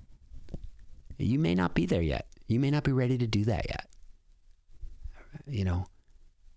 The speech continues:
sometimes it takes time to work through the anger. Sometimes, sometimes you have to take time,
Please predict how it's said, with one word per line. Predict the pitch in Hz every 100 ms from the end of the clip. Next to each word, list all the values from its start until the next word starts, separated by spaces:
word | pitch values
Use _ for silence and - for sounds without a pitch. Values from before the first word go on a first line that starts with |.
| _
sometimes | - 110 117 131 120
it | 101
takes | - 101 -
time | - - 95 104 85 95 - - - _ - -
to | 107
work | 98 95
through | - 101
the | 92
anger. | 85 92 85 76 - - - - - - _ -
Sometimes, | - 123 123 107 - -
sometimes | - 123 127
you | 117
have | -
to | -
take | 110 107
time, | 107